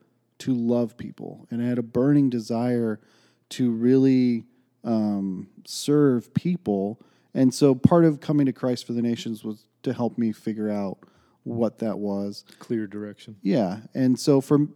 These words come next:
Speaker 1: Christ for the Nations, more for me was of a time to just, um, you know, there was a lot of healing that took place. You know, there's so many good, uh, ministries that come through
Speaker 2: Yeah.
Speaker 1: and, uh, that you do get to kinda, "Oh, okay, let me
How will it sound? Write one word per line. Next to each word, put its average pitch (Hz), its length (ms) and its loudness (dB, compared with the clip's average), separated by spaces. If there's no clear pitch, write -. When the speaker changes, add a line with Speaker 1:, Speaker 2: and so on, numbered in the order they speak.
Speaker 1:
Christ 180 280 -2
for 180 80 -2
the 151 80 0
Nations, 139 400 -4
more 131 240 2
for 120 180 -6
me 131 360 2
was 107 720 -4
of 123 180 0
a 117 60 2
time 117 460 -2
to 113 120 -6
just, 110 480 -6
um, 101 480 -6
you 190 120 0
know, 170 100 6
there 180 120 6
was 143 240 2
a 151 60 2
lot 139 180 4
of 127 80 0
healing 131 340 0
that 120 120 -2
took - 220 -8
place. 120 460 -6
You 117 80 -4
know, 113 120 0
there's 110 160 -4
so 127 160 -4
many 123 200 0
good, 117 480 -2
uh, 117 200 -6
ministries 117 600 -2
that 127 120 -10
come 117 240 -6
through 117 540 -6
Speaker 2:
Yeah. 107 80 -16
Speaker 1:
and, 107 380 -4
uh, 98 200 -6
that 110 280 -10
you 120 160 -6
do 117 200 -2
get 117 240 -6
to 110 120 -8
kinda, 110 400 -6
"Oh, 160 220 -2
okay, 127 280 -6
let 120 180 -10
me 120 200 -6